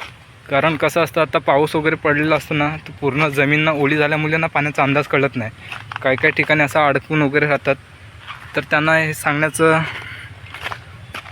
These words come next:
त्यांना स-, अं, तर त्यांना हे सांगणं आहे मित्रांनो, कसं माहीत आहे उंचावट भाग वगैरे असेल ना,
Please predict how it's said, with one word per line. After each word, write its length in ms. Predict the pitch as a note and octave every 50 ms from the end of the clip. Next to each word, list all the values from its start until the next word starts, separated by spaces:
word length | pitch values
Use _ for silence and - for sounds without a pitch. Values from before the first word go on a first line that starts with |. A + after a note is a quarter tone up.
| - - - - - - D3+ C3+ -
त्यांना 260 | D3+ C#3+ D3 D3+ D#3
स-, 120 | D3+ - -
अं, 600 | - - D3 C3+ C3 B2+ B2 B2+ B2+ B2 C3 A#2+ - - - - - - - - -
तर 100 | - D3 - -
त्यांना 180 | D#3+ D3+ D3 D3
हे 160 | C3 D3+ D3+
सांगणं 280 | - E3 D#3+ D#3 D3+
आहे 60 | D3 D3
मित्रांनो, 440 | C#3+ - - C3+ B2+ C3+ C3 C#3 D3+ C#3+ - -
कसं 220 | - D3+ C3+ - D#3+
माहीत 260 | D#3 D3 C#3+ - -
आहे 140 | D3 D#3 D#3 - - - - - - - - - - - -
उंचावट 400 | D3+ C#3+ C3 - D#3+ D3+ E3 D3+
भाग 180 | C#3 C3+ C#3 D3
वगैरे 240 | C#3+ D3 D3 D3 D3+
असेल 240 | D3 - - E3
ना, 240 | D#3 D3 C#3 C3 C3+